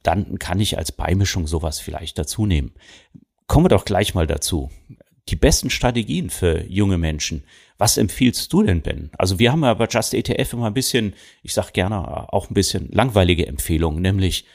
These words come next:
diszipliniert, Sparplan, Buy-and-Hold-Strategie, breit gestreut. Das sind jetzt Dinge, die ein bisschen weniger verfangen als Kryptowährungen, die,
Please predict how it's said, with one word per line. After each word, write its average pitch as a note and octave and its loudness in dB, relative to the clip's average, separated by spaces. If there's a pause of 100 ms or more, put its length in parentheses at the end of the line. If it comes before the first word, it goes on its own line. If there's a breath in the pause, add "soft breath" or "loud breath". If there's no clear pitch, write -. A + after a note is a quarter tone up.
(200 soft breath)
diszipliniert, F2+ -2 (340)
Sparplan, E2 -2
Buy-and-Hold-Strategie, F#2 2
breit - -4
gestreut. F#2+ 4 (280 loud breath)
Das G2 2
sind B2 2
jetzt A2+ 2
Dinge, B2 2
die G#2+ 0
ein E2+ -8
bisschen G2 0
weniger A2 2
verfangen A2 -2
als F#2 -2
Kryptowährungen, A#2 -2 (420 loud breath)
die, F#2 4